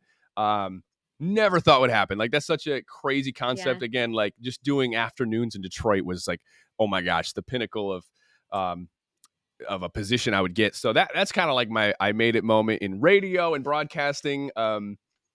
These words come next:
Speaker 1: and now I'm on, like, forty some stations across the U S and, and everything. And it's just mind blowing. And then for social media, I remember the weird, weird time where it was all blowing up and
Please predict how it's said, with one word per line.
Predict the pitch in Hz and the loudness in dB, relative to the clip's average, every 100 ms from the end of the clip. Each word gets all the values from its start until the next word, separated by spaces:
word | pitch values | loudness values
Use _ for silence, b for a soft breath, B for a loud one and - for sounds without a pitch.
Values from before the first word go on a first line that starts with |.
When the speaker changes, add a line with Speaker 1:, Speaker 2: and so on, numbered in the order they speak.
| _ 110 | _ -6
Speaker 1:
and | 120 | 0
now | 120 | 0
I'm | 117 | 2
on, | 117 113 | -2 -2
like, | 107 98 - _ _ _ | -4 -6 -14 _ _ _
forty | - 135 135 131 | 0 6 8 6
some | 120 131 | 6 2
stations | 113 113 120 139 120 | 4 0 2 0 0
across | 113 120 113 | 4 6 4
the | - 110 | 4 2
U | 113 | 6
S | 110 120 - | 8 8 4
and, | 107 92 | -4 0
and | 104 | 2
everything. | 107 113 131 123 | 2 2 2 2
And | 104 | 2
it's | 95 | 0
just | 104 101 | -2 -2
mind | 95 110 | 0 0
blowing. | 123 127 139 117 | -2 -2 -2 -4
And | 120 | -2
then | 117 110 - _ _ _ _ _ _ | -2 -4 -12 _ _ _ _ _ _
for | - 123 - | -2 -2 -2
social | - 180 - | -4 -4 -2
media, | 135 139 190 214 127 | -2 0 2 4 4
I | 92 90 | 6 4
remember | 139 170 196 180 151 - b b | 6 6 6 4 4 -2 b b
the | 131 139 | 4 4
weird, | 139 175 185 143 | 4 4 6 6
weird | 139 135 | 4 4
time | 110 117 113 | 2 0 2
where | 107 113 | 4 2
it | |
was | 117 | 4
all | 127 | 4
blowing | 117 123 117 113 | 4 2 2 2
up | 113 107 | 2 2
and | 95 | -4